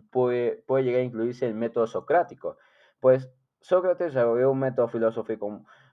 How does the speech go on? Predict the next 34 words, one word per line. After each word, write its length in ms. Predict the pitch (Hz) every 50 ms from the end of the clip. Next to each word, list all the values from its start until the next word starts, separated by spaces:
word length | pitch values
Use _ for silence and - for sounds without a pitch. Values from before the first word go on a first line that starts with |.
| _ _
conocido 680 | - 110 107 104 101 101 - - - 117 117 110 104
como 380 | - 101 98 101 101 101 101 101
la 80 | 101 101
ironía 380 | 104 101 101 104 107 113 113
socrática. 840 | 117 - - - - - 131 147 139 - - _ _ - - - - _ _ _ _ _ _
Este 240 | - 117 123 123 117
método 300 | 120 123 117 - 127 113
se 120 | - 113
basa 240 | 104 98 95 - 113
en 80 | 117 110
analizar 340 | 107 101 98 98 110 98
preguntas, 760 | - 107 107 104 107 117 120 123 123 123 117 113 113 104 104 104
diálogo, 760 | 107 110 113 113 113 110 110 110 110 107 110 113 123 123 _ _ _ _ _ _ _ _ -
explorar 440 | 117 113 - 127 127 117 113 113 117
las 220 | 117 110 - -
ideas 420 | 101 101 104 104 104 104 101 -
y 60 | - 92
llegar 240 | 90 92 95 95
a 40 | 95
la 60 | 92
verdad. 480 | 92 95 98 - 113 123 123 107 101 - _ _ _ _ _ _ _ _ _ _ _ _ _ -
A 140 | 139 139
través 300 | 135 143 151 151 156 165
de 80 | 156 151
ese 120 | 151 - 156
enfoque, 400 | 147 147 151 143 143 139 143 143
Sócrates 480 | - 143 135 123 131 123 127 131 120
buscaba 640 | 104 95 - - - 107 101 104 101 104 101 98 98
ayudar 360 | 95 92 101 104 101 95 98
a 40 | 98
las 160 | 113 110 -
personas 540 | - 104 - - - 107 101 104 104 101 -
a 40 | 95
examinar 880 | - - - 95 92 90 87 87 90 92 95 98 101 104 104 - -